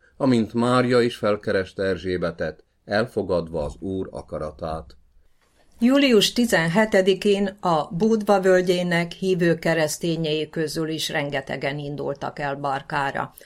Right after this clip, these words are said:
Speaker 2: a Kármelhegy is Kapulár és Búcsúba. Ennek már nemzedékekre visszanyúló hagyománya van. Egykor kitaposott ösvényeken indultak el minden faluból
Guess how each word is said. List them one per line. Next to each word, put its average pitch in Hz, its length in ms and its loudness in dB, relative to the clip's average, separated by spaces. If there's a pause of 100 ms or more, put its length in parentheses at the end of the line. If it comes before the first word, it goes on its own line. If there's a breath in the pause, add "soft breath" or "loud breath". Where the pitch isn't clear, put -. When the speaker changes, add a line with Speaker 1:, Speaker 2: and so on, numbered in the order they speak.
(120 loud breath)
Speaker 2:
a 156 160 -4
Kármelhegy 147 760 -2
is - 200 -8
Kapulár 151 600 0
és 139 220 -8
Búcsúba. 139 760 -8 (480 soft breath)
Ennek 202 420 4
már 190 400 2
nemzedékekre 151 960 -4
visszanyúló 151 680 -4
hagyománya 135 760 -6
van. 131 300 -12 (460 loud breath)
Egykor 170 500 4
kitaposott 160 760 0
ösvényeken 151 720 -2
indultak 143 600 -2
el 151 180 0
minden 170 420 2
faluból 151 560 0